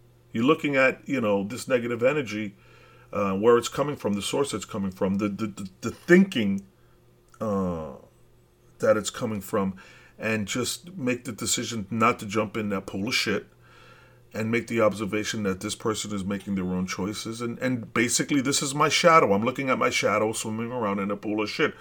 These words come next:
but it's my shadow. It's not me. Because when you think about it, um, it's like I, like I said, it's super easy to just jump into that type of thinking, and it, it's,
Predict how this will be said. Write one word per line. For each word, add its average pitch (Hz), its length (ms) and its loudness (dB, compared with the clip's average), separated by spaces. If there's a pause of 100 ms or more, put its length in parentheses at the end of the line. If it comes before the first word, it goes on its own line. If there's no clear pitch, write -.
(220)
but 131 120 0
it's - 140 -4
my 143 100 2
shadow. 139 400 4
It's - 140 -8
not 110 180 -4
me. 113 260 -4 (720)
Because 123 240 -4
when 139 80 -2
you 131 80 0
think 190 240 0
about 110 320 6
it, - 160 -2 (1160)
um, 95 720 2 (1200)
it's - 260 -6
like 160 260 4
I, 156 280 4
like 151 220 2
I 147 40 8
said, 143 220 4
it's - 140 0
super 180 380 2
easy 131 260 0
to 110 140 -4
just 104 280 -6
jump 113 260 2
into 123 240 -2
that 107 320 2
type 113 240 -2
of 101 100 -6
thinking, 98 400 -6
and 90 80 -2
it, 92 200 -6
it's, - 480 -8